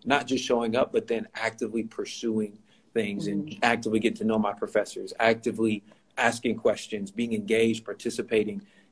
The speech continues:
Speaker 1: it
Speaker 2: Mm-hmm.
Speaker 1: just seemed more and more opportunities started to, to present themselves. So,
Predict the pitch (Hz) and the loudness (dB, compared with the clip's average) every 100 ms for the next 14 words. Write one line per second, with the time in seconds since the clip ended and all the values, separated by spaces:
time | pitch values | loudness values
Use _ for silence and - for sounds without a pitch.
0 | - 107 117 117 - 120 113 110 - 107 | -6 0 0 0 0 2 4 2 0 0
1 | 120 117 113 110 104 101 101 135 147 120 | 2 4 4 2 0 -4 -4 0 0 0
2 | 113 - 110 104 - - 107 107 107 - | 0 2 2 0 -2 -2 0 0 -2 -6
3 | - - - 117 113 110 101 - 95 - | -12 -16 -2 0 0 -2 -4 -2 -2 -2
4 | - - 110 104 | -6 2 2 2